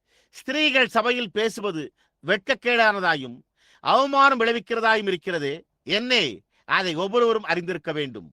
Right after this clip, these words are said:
இப்பொழுது அவைகள் வேதம் முழுவதிலும் மற்றும் தீமோத்தேயு, இன்னும் மற்ற வேத வசனங்களையும் நான் இங்கே எழுதி வைத்துள்ளேன். அது சத்தியமாயிருக்கிறது. சரி, இப்பொழுது அப்படியானால் அவர்களிடம் எப்படி வல்லமை இருக்கிறது,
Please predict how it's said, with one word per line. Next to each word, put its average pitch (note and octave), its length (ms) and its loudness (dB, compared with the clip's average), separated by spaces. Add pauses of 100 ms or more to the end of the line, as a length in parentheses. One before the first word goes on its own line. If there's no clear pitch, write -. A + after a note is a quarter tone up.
(120)
இப்பொழுது C4+ 440 4
அவைகள் A#3 320 4
வேதம் A#3 280 0
முழுவதிலும் G3+ 480 -2 (640)
மற்றும் G3 360 -2
தீமோத்தேயு, G3+ 640 -4 (460)
இன்னும் A3 300 0
மற்ற A#3 240 0
வேத A#3+ 220 2
வசனங்களையும் G3 680 -4 (380)
நான் G#3+ 280 4
இங்கே A3+ 180 0
எழுதி A3 200 -2
வைத்துள்ளேன். E3 540 -4 (120)
அது D#3+ 200 -2
சத்தியமாயிருக்கிறது. F3+ 920 -2
சரி, A#2+ 260 -8 (200)
இப்பொழுது C4 420 2
அப்படியானால் A#3+ 680 2
அவர்களிடம் F#3 540 -2 (580)
எப்படி A#3 420 2
வல்லமை A#3+ 340 2
இருக்கிறது, G#3 440 -4